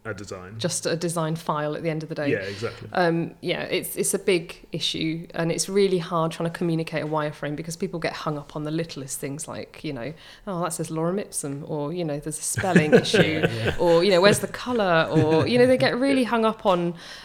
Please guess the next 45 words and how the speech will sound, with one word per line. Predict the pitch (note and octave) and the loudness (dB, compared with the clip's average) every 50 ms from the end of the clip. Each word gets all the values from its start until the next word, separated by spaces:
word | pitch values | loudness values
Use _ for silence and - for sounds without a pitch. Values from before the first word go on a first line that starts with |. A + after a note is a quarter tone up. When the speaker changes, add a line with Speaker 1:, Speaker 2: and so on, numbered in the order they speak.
| - - _ - | -20 -20 _ -2
Speaker 2:
uh, | - F3+ E3 | 0 2 2
little | D#3+ F#3+ A3+ G#3+ - - F#3+ - | 4 4 4 4 4 2 0 2
issues | - G3 - - G3 F3+ F3 - | 2 2 2 2 2 2 2 2
like | D#3+ - - - | 0 0 2 4
this, | F3+ E3 E3 - | 4 4 4 2
and | F#3 E3+ F3+ | 2 2 4
you | F#3+ | 2
have | F#3 G3+ G3+ | 2 2 0
to | - G3 | -2 -2
keep | - - - | -2 -2 -2
reminding | - F#3+ G3 G3 G3+ F#3+ F3+ | 0 2 2 2 2 2 0
them | E3+ E3+ | 0 -2
it's | - D#3+ F3+ | -2 -2 -2
a | |
prototype | - - F#3+ F3+ - - - - E3+ E3+ E3 - | 0 0 0 0 0 -2 -2 0 0 0 0 0
or | D#3 D3+ | -2 -2
a | D#3 | 0
wireframe, | F3 F3 E3+ E3 E3 E3 - E3+ D#3+ D#3+ D#3+ | 0 0 0 0 0 0 0 2 2 2 0
it's | - - - | -2 -2 -2
not | G3+ - - | -2 -2 -2
finished | - F#3 E3+ E3+ E3 - - | -2 -2 -2 -2 -2 -4 -4
yet. | D#3+ - D3+ | -4 -4 -4
It's | D#3+ - | -6 -6
the, | - - F3 E3 | -6 -6 -6 -6
the | - F#3 | -4 -2
main | G3+ G#3+ G3+ F#3+ F3+ | 0 0 0 2 2
idea | E3 E3 E3 F3+ E3 D#3+ | 0 0 2 0 0 0
is | E3 E3 | -2 -4
to | - - E3+ E3 E3 - - - - | -4 -2 -2 -2 -4 -6 -14 -18 -8
communicate | - - G3+ F#3 F3 E3+ E3+ E3+ - F3 E3 - - - | -4 0 0 2 2 0 -2 -2 -2 -2 -2 -2 -4 -2
the | E3+ E3 | -2 0
layout | F3 F3 E3 D#3+ D#3 D#3 D3+ D3 - - | 2 2 0 0 0 -2 -4 -4 -4 -4
and | D#3 D#3 D#3 - - | -6 -6 -6 -6 -6
is, | - E3+ E3 - - - - - - | -4 -4 -4 -4 -6 -8 -10 -14 -6
can | - - A3 G#3+ | -2 2 2 2
a | G3 | 2
human | F#3+ - A#3+ A3 G3 F#3+ F3+ F3 | 2 2 0 2 2 2 0 0
use | E3 F3 F3+ E3 E3 - | 0 -2 -2 -2 -4 -6
this? | - - D3+ - - - - - - - - - - - - - - | -8 -10 -10 -8 -8 -8 -8 -8 -10 -14 -18 -20 -20 -20 -20 -12 -4
Um, | - F3 E3+ D#3+ E3 E3 E3 E3 D#3 - - - _ _ _ _ _ _ _ | -2 0 2 2 2 2 0 -2 -2 -4 -8 -14 _ _ _ _ _ _ _
you | - G#3 G#3 | -4 0 2
know, | G3 F#3+ | 4 4
it's, | F#3+ - E3 - - - - _ - - - - - - - - - - | 2 2 0 -2 -4 -6 -8 _ -18 -16 -16 -16 -18 -20 -20 -20 -8 -6
it's | - G3+ - | -2 0 2
not, | A3+ A3+ A3 - - - - | 2 2 2 0 -2 -6 -16